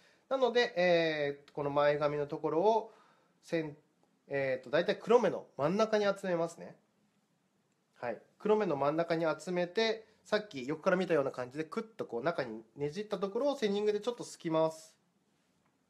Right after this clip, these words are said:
いいですか？そうすることによって、センターの長さがちょっと残って、ここのつけまつげだったりとか、あの、そういう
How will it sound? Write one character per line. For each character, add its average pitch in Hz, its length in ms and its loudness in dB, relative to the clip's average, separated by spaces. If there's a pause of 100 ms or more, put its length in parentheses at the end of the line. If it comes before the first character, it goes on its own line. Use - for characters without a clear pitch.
(400)
い - 20 -6
い - 20 -2
で 139 100 0
す - 60 -10
か？ 113 300 -8 (640)
そ 226 180 -4
う - 20 0
す 226 100 -6
る 254 80 -10
こ 285 140 -6
と 269 80 -2
に 240 100 -2
よ 190 80 4
っ 175 160 -2
て、 214 240 0
セ 277 160 -6
ン 262 80 -10
タ 233 160 4
ー 185 40 4
の 165 100 0
長 165 180 0
さ 156 100 -6
が 139 120 0
ち 214 80 0
ょ - 20 0
っ 214 60 -4
と 147 80 -2
残 147 220 2
っ 165 140 -2
て、 262 140 0
こ 190 140 -12
こ 208 100 -2
の 208 80 -4
つ 208 160 -12
け 220 100 0
ま 233 140 2
つ 226 140 -8
げ 165 100 0
だ 139 80 2
っ 131 100 -10
た 127 120 -8
り 123 80 -14
と 143 120 -10
か、 202 460 0 (320)
あ 135 180 0
の、 123 380 -8
そ 208 140 0
う - 20 0
い 214 40 -2
う 202 60 -8